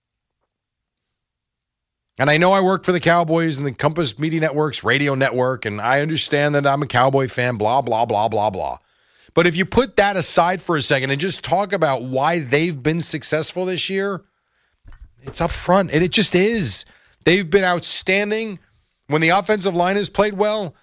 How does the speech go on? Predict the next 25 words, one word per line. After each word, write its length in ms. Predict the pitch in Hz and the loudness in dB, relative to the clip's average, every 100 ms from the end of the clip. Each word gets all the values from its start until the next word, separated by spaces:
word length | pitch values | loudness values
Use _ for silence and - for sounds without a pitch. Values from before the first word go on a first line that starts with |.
| - | -2
their 180 | 165 180 | 2 4
offense 380 | 185 170 160 - | 4 2 -2 -2
has 100 | 131 | -6
performed. 640 | - 131 135 123 80 - _ _ _ | -8 -6 -4 -4 -6 -14 _ _ _
When 140 | - 131 | -4 2
they've 240 | 151 175 | 2 2
been 200 | 170 175 | 0 0
bad, 340 | 143 170 190 139 | 2 2 0 2
they've 280 | 175 160 | 0 0
been 180 | 110 117 | -4 -4
bad. 340 | 98 80 62 _ _ _ _ _ - | -4 -8 -12 _ _ _ _ _ -2
And 200 | 160 160 | 0 2
defensively, 1080 | 170 - 202 233 - 208 151 135 113 107 _ _ _ | 0 2 0 0 -2 -2 0 -2 -2 -4 _ _ _
that 160 | - 151 | -2 0
offense, 520 | 139 190 - 202 185 | 2 0 0 -2 -2
or 80 | 165 | -4
excuse 320 | 139 - 160 | -4 -6 -6
me, 80 | 127 | -4
that 200 | 123 127 | -4 -2
defensive 520 | 156 190 202 190 175 | -2 2 0 0 -2
front 380 | - - 170 127 | -2 -2 -2 -2
gives 240 | 127 185 165 | -2 -2 0
them 120 | 175 | 0
a 100 | 143 | 0
chance 580 | - - 180 170 123 | 0 0 0 -2 -4